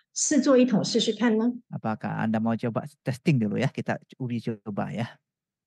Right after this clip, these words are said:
Speaker 1: 然后你再来告诉我，你，你，你的感受是怎么样？
Speaker 2: Ya, mari Anda coba rasakan bagaimana rasanya ekoenzim yang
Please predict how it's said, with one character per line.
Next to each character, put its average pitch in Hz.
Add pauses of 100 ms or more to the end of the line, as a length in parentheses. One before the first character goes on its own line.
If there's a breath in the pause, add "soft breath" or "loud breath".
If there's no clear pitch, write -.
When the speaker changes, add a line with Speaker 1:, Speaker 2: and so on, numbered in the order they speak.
(800)
Speaker 1:
然 175
后 208
你 196
再 233
来 190
告 208
诉 202
我， - (380)
你， 190
你， 180 (140)
你 202
的 202
感 175
受 180
是 185
怎 -
么 202
样？ - (260)
Speaker 2:
Ya, -
mari 110
Anda 107
coba 110
rasakan 127
bagaimana 120
rasanya 107 (560)
ekoenzim 104
yang 98